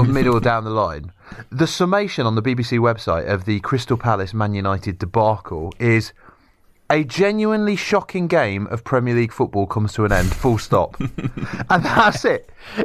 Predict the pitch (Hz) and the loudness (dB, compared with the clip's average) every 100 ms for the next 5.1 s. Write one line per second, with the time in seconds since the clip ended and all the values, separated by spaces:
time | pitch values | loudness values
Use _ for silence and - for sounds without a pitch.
0 | - 214 202 - - 262 247 240 - - | 0 -2 -2 -10 -2 0 2 0 -2 -8
1 | - - 339 320 277 156 123 - 95 82 | -10 0 6 6 6 0 -4 -4 -4 -4
2 | 85 _ _ _ - - - 160 147 92 | -10 _ _ _ -20 -20 -6 -4 -2 -2
3 | 92 - _ _ _ _ _ - 131 135 | -4 -6 _ _ _ _ _ -10 -6 -2
4 | 131 123 131 120 120 123 - 62 117 - | -2 -2 -2 0 -2 -4 -6 -6 -8 -12